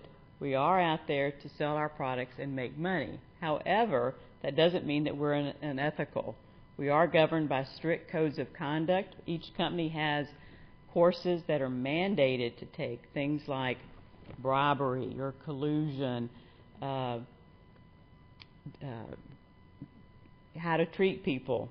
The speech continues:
You know, you, you, you can't, you can't,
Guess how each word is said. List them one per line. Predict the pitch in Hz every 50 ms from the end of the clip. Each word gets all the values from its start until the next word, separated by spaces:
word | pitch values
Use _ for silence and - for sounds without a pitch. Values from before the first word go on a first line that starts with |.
| - - -
You | 147
know, | 127 123
you, | 127 127 127 127 -
you, | 143 135 - - - -
you | 135 131 -
can't, | - 170 147 139 135 - - - - - - - - - - - - - - - - - - - - - - - 160
you | 147 131 -
can't, | - 160 143 135 131